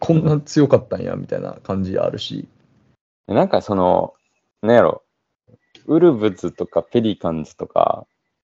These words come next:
Speaker 2: あとはネッツとか、
Speaker 1: はい。
Speaker 2: その、シーズンの後半どころか、もう、最終盤あたりでめちゃくちゃ、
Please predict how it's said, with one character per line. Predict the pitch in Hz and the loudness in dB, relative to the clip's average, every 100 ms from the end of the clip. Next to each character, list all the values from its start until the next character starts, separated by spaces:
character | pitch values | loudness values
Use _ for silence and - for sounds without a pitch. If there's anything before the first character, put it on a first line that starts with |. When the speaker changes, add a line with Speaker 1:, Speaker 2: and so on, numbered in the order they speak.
| - | -8
Speaker 2:
あ | 87 | -8
と | - 95 | 0 2
は | 80 - _ _ _ | 2 -2 _ _ _
ネ | 101 | -2
ッ | 104 - | -2 -4
ツ | - | -10
と | 90 | -6
か、 | 90 85 98 _ _ _ _ _ _ _ - | -4 -4 -10 _ _ _ _ _ _ _ -6
Speaker 1:
は | 92 | -4
い。 | |
Speaker 2:
そ | 76 | -4
の、 | 90 80 82 - _ _ _ _ _ | -4 -4 -6 -12 _ _ _ _ _
シ | - 160 160 | -10 -4 -4
ー | |
ズ | 139 151 | -4 -4
ン | 147 143 | -4 -2
の | 147 139 - _ - | 0 -2 -4 _ -4
後 | 160 156 | 0 0
半 | 151 135 | -2 -4
ど | 135 | -2
こ | 127 | 0
ろ | 87 | 0
か、 | 82 76 - _ _ | 0 -4 -8 _ _
も | 95 87 82 - _ _ _ _ _ _ | -8 -6 -6 -12 _ _ _ _ _ _
う、 | 147 | -20
最 | - - 147 | -18 -4 -4
終 | 127 - 151 | -2 0 2
盤 | 131 131 | 2 2
あ | 117 | 0
た | 110 | -2
り | 85 | -2
で | 78 | -2
め | 78 78 | -6 -8
ち | |
ゃ | 90 | -10
く | - | -6
ち | 80 | -6
ゃ、 | 76 | -6